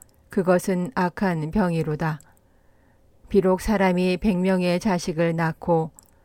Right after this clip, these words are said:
또 여러 해를 살아 그의 햇수의 날들이 많을지라도 그의 혼이 좋은 것으로 채워지지 못하고 또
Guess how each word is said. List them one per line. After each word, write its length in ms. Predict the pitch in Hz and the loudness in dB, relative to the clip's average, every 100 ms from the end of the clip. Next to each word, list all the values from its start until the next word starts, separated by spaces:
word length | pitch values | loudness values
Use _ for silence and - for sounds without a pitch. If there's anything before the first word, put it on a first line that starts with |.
| _ - | _ -2
또 240 | 196 185 180 | 4 4 6
여러 240 | 180 185 | 4 4
해를 360 | 190 185 175 180 | 4 2 2 0
살아 460 | 208 175 175 170 - _ _ _ | 0 0 0 -2 -6 _ _ _
그의 300 | - 190 185 | -2 2 4
햇수의 500 | 208 202 - 196 185 | 2 -2 0 2 2
날들이 680 | 185 180 180 190 185 180 160 | 2 2 2 2 2 2 0
많을지라도 1000 | 175 175 170 160 170 160 151 165 160 160 - _ _ _ _ | 0 0 0 -4 -2 -2 0 0 -2 -4 -16 _ _ _ _
그의 300 | - 180 175 | 0 4 4
혼이 540 | 208 185 165 170 165 - _ _ - | 2 -2 0 -2 -4 -10 _ _ -20
좋은 320 | - 190 185 185 | 2 4 4 2
것으로 640 | 185 185 185 185 180 - - | 0 0 0 2 2 0 -4
채워지지 680 | - 208 190 180 185 - 170 | -2 2 2 2 0 0 -2
못하고 760 | 170 160 196 156 165 160 160 - _ _ | -2 -2 -2 -2 0 -2 -4 -12 _ _
또 320 | 165 160 165 | 0 2 -2